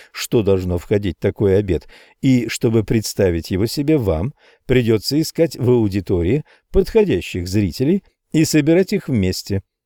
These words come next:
Возможно, вам удастся отыскать в памяти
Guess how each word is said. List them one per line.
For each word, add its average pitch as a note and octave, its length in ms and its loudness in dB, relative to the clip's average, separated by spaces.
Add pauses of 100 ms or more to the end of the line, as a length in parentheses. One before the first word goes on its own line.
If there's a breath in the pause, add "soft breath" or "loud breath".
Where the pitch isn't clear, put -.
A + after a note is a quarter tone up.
(180)
Возможно, F2+ 640 -2
вам D3 240 0 (220 soft breath)
удастся A2+ 540 0
отыскать C#3 500 -4
в - 60 -20
памяти C3+ 480 0